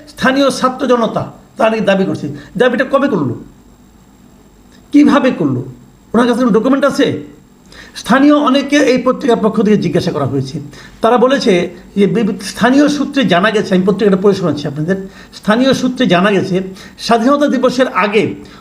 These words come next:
বৈষম্য বিরোধী ছাত্র আন্দোলন বা স্থানীয় ছাত্র জনতার কাছ থেকে এ সংক্রান্ত কোনো দাবি সম্বলিত বিক্ষোভ বা মিছিল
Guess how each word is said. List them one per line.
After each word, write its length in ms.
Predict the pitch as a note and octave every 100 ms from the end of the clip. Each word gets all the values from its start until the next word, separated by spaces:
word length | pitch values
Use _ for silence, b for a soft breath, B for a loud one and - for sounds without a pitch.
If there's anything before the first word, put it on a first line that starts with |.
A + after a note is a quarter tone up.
| B D#3+
বৈষম্য 380 | B3 - C#4 C#4+
বিরোধী 240 | C#4 B3
ছাত্র 360 | A3+ B3 B3 A#3+
আন্দোলন 360 | A#3 A#3+ A#3+
বা 120 | G#3+
স্থানীয় 560 | G#3 - A#3 A3 A#3 A3+
ছাত্র 420 | - G#3+ G#3+ A#3
জনতার 420 | F3+ A3 A#3 G3+
কাছ 260 | F#3 G#3 -
থেকে 240 | F3 D3 - - B B B
এ 120 | B3
সংক্রান্ত 560 | - C4 B3+ C4+ B3+ C4
কোনো 320 | B3+ B3+ A#3
দাবি 420 | F3+ G3+ G3+ C#4
সম্বলিত 560 | - B3+ A#3 A#3+ A#3+ A#3+
বিক্ষোভ 680 | - A#3+ - - G3+ C3 - B B B
বা 140 | G3
মিছিল 680 | G#3 G3+ B3 - C4+ F#3+ B2